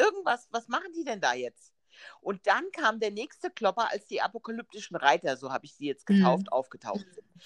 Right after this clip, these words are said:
Speaker 1: Diese Dreierbande, dieser Mensch, der in, in, als Kind, als Erwachsener und als alter Mann zu
Speaker 2: Ja,
Speaker 1: sehen war.
Speaker 2: das war ja auch noch so die Dreieinigkeit. Man hat das ja auch immer noch so gesehen, ne? Drei Einigkeiten.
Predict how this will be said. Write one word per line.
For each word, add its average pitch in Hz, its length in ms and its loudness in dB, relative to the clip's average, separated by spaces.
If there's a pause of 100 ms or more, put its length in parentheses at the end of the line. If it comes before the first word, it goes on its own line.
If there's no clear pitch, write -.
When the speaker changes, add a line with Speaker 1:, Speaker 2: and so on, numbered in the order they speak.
(240)
Speaker 1:
Diese 175 220 0
Dreierbande, 135 720 6
dieser 165 340 -2
Mensch, 170 400 -8
der 185 240 -4
in, 180 220 -10
in, 147 260 -10
als - 260 0
Kind, 262 440 -4
als 170 260 2
Erwachsener - 640 0
und - 240 -8
als 156 140 -4
alter 160 300 0
Mann 160 280 -2
zu - 140 -20 (100)
Speaker 2:
Ja, 190 160 6
Speaker 1:
sehen 110 120 -10
war. 110 80 0
Speaker 2:
das 185 140 8
war 220 120 10
ja 226 100 6
auch 226 160 2
noch 233 180 -4
so 220 140 -2
die 190 160 -6
Dreieinigkeit. 190 1000 -4
Man 175 140 -6
hat 196 120 -6
das 202 140 -10
ja - 100 -2
auch - 140 -8
immer 214 120 4
noch 202 160 -2
so 208 160 -4
gesehen, 180 460 2
ne? 214 160 2
Drei 190 260 0
Einigkeiten. 202 680 0